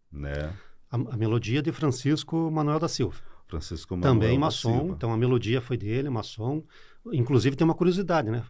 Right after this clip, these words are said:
Speaker 2: O Francisco Manuel da Silva, ele é o patrono da cadeira número sete da Academia Brasileira de Música.
Speaker 1: Hum, exatamente, é
Speaker 2: E Dom
Speaker 1: da
Speaker 2: Pedro primeiro, se não me engano, é a cadeira número oito.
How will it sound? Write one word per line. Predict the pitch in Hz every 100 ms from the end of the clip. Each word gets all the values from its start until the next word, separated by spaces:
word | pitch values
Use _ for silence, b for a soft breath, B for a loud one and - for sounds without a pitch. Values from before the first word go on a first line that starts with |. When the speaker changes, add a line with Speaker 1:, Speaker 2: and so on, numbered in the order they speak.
| -
Speaker 2:
O | 127
Francisco | - 120 95 135 -
Manuel | 120 113 113
da | 117
Silva, | 110 - 139
ele | 151
é |
o | 156
patrono | - 127 - 127 151
da | 160
cadeira | 160 131 143
número | 147 151 165 185
sete | - - 156 - - - - - -
da | 120
Academia | 123 117 110 110 113 127
Brasileira | 131 117 117 131
de | 170
Música. | 147 90
Speaker 1:
Hum, | 90 92 92 95 95 90
exatamente, | 80 80 80 - 92 87 82 -
é |
Speaker 2:
E | 139
Dom | 123
Speaker 1:
da | 127
Speaker 2:
Pedro | 135 131
primeiro, | 139 139 139 170
se | 170
não | 165
me | 170
engano, | 139 147 170
é | 180
a | 175
cadeira | 180 170 180
número | 196 214
oito. | 156 - -